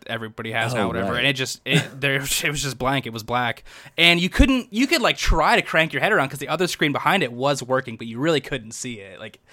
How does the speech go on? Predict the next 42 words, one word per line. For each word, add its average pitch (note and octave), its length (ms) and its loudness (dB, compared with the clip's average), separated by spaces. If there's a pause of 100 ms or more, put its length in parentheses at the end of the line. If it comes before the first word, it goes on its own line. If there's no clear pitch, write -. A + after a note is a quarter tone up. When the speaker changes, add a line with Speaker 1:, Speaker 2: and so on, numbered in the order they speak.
(420)
Speaker 1:
but, A3 100 10
like, G#3 180 10
again, C3+ 420 4
like, A#2+ 160 -6
I C#3 100 2
don't A#2 100 -4
know, A2+ 100 -10
what C#3+ 120 -2
do D3 60 -2
you C3+ 80 -2
want? G#2+ 180 -8
A A2+ 40 -10
Big D3+ 220 -4
Mac, D#3 320 0
your B2 140 -10
chicken D3+ 260 -6
sandwich, C3+ 640 -4
you C3+ 100 -10
know, A#2+ 200 -10
your A#2 140 -12
filet, B2 760 -8 (180)
a - 40 -20
pie, A#2+ 640 -6 (200)
fries, A#2+ 520 -6
it's D#3+ 240 -4
not F3 240 0 (180)
complicated, A2+ 680 -16
you E2+ 220 -18
know, C3 80 -10 (120)
but B2+ 240 -10 (720)
Speaker 2:
What B2+ 200 0
do G#3+ 80 4
you, D#4 180 0
what A#2+ 180 -4
do G#3+ 60 0
you, G#3+ 120 -4
how C#3 120 -6
do C#4 60 -2
you C#4+ 100 0
feel F2+ 240 -2
about C#2 220 -8
McDonald's? - 640 -12